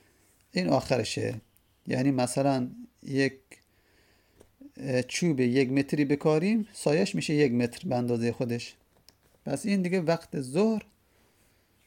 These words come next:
تمام شده. دیگه می‌ریم که ب-، داخل بشیم به وقت عصر.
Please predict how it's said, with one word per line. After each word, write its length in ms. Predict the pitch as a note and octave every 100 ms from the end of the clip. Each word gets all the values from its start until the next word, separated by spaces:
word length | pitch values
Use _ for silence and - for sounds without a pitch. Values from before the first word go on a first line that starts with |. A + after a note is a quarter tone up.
| _ _ -
تمام 280 | C#3+ C3
شده. 480 | A#2 A#2+ A2 A2+ A2 -
دیگه 200 | C3 D3+
می‌ریم 400 | D#3+ E3 E3+ D#3+ _ _
که 200 | - D#3
ب-، 600 | D3+ C3 - B2+ B2+ -
داخل 320 | B2+ B2 D#3+
بشیم 220 | D3 C#3 C#3
به 80 |
وقت 260 | B2 C3+ -
عصر. 460 | D3+ C3 - -